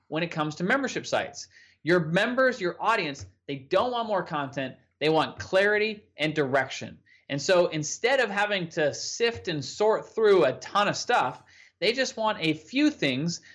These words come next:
They're gonna tell them exactly how to go from where they are to where they want to be. And so by far, that's the number one mistake and misunderstanding about membership sites is that you gotta provide a ton of content. That's just not true, and that's just not the case.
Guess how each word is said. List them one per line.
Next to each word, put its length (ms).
They're 100
gonna 220
tell 220
them 160
exactly 1000
how 100
to 80
go 140
from 180
where 140
they 120
are 400
to 100
where 180
they 120
want 340
to 80
be. 360
And 160
so 260
by 400
far, 540
that's 240
the 100
number 400
one 280
mistake 540
and 260
misunderstanding 1120
about 280
membership 440
sites 340
is 100
that 80
you 100
gotta 200
provide 380
a 60
ton 240
of 80
content. 460
That's 160
just 180
not 320
true, 300
and 100
that's 120
just 160
not 200
the 60
case. 480